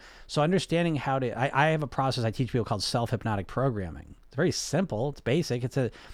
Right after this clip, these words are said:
it's akin to, like, visualization or guided imagery, but in a much more powerful way with a lot more context to what you're doing, right? I think people have no idea of how to run their own mind. You wanna create all these changes, you wanna do stuff, and you just can't.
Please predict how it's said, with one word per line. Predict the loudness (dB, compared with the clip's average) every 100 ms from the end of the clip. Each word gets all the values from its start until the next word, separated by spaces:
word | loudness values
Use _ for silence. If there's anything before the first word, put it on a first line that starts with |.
| -2
it's | 0
akin | 4 6
to, | 6
like, | 6 4
visualization | 2 4 4 4 2 2 0
or |
guided | 0 -2 0
imagery, | 0 2 0
but | -2 -4
in | -2 -2
a |
much | 0 -2
more | -4 -6 -12 -20 -6 -2
powerful | 2 4 4 2 0
way | 2 4 4 2 -6 -8 -2
with | 2
a |
lot | 4 4
more | 0
context | 0 2 2 2 -2 -2
to |
what | 0 0
you're | 0
doing, | 2 4 2 -4 -18 -20 -20 -8 -4
right? | -4 -6 0
I | 4
think | 6 4
people | 6 6
have | 8
no | 8 8
idea | 6 6 6 4
of |
how | 4
to | 2
run | 2 2
their | 2
own | 2
mind. | 0 -4 -8 -14 -20 -20 -20 -8
You | 2 6
wanna | 6 6
create | 8 8
all | 8
these | 4
changes, | 2 2 4
you | 6
wanna | 6 4
do | 4 2
stuff, | 2 0
and |
you | 2
just | 2 0
can't. | 0 0 -2